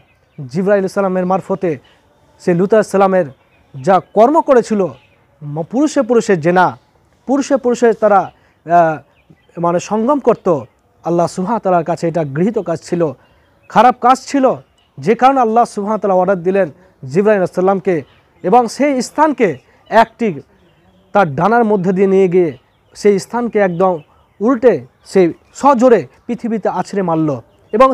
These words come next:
সেখানে ডেড সি বা লোহিত সাগরে পরিণত হয়েছিল। অনুরূপভাবে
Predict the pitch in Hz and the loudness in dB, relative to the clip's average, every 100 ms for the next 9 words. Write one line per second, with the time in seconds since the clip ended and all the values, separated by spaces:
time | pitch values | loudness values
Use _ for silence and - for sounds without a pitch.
0 | 254 262 285 214 147 _ _ 147 240 254 | -2 -2 0 -2 -4 _ _ 2 2 2
1 | - 247 151 - 165 202 226 240 233 208 | -4 -4 -4 -6 -2 2 2 0 -6 -4
2 | 208 202 180 185 165 170 165 156 156 123 | -2 -2 -2 -4 -4 -4 -4 -4 -8 -8
3 | - _ _ _ _ 302 320 269 | -14 _ _ _ _ 0 2 2